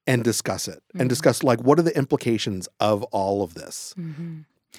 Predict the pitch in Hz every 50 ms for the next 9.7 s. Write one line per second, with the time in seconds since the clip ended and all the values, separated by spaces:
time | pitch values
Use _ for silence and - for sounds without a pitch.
0 | - - - - 202 190 254 202 - - - 208 170 160 156 143 - 156 147 -
1 | - 180 156 - _ - - - 208 185 170 156 - - 175 175 - - 180 160
2 | 156 151 - - - _ _ - _ - 160 147 147 147 - - 170 160 151 151
3 | - - 190 160 160 - 180 160 147 160 147 143 - - 170 151 147 151 - -
4 | 160 151 - 165 156 151 - - 151 - - 160 143 143 - _ _ - - -
5 | 208 180 - - 196 180 170 165 160 156 143 139 143 - - 165 143 - - -
6 | 170 156 - - 160 151 170 165 170 - - 170 151 - 185 180 175 175 165 -
7 | - - - - - _ _ - 208 196 185 180 165 - - 165 - - 160 160
8 | 156 - - - - - - 185 156 160 147 139 - 170 151 151 139 139 131 135
9 | 139 117 - - - - - - 214 214 233 247 233 -